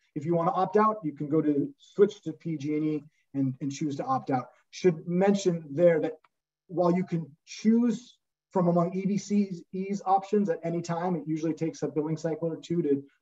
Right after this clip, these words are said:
process the request. If you opt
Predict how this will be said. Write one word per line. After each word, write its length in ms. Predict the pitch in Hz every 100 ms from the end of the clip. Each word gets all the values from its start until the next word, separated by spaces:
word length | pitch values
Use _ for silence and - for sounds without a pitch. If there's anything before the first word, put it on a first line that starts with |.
| _
process 380 | 165 156 165 151
the 100 | 160
request. 480 | 143 143 160 170 - _ _ _ _ _ _ -
If 220 | 170 -
you 200 | 165 180
opt 300 | 196 208 -